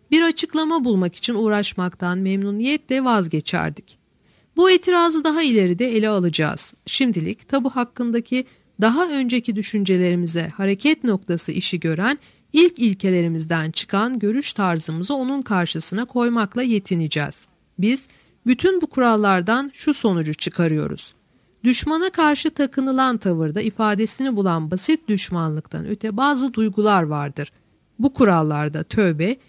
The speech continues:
düşmanı yüceltme, pişmanlık ve düşmanı öldürmüş olmaktan duyulan vicdan azabı dile gelmektedir. Denilebilir ki Tanrı'nın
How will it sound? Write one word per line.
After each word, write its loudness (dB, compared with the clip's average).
düşmanı 2
yüceltme, 0
pişmanlık 0
ve -2
düşmanı -4
öldürmüş 0
olmaktan 0
duyulan 0
vicdan -2
azabı -2
dile 0
gelmektedir. -2
Denilebilir 4
ki -4
Tanrı'nın -2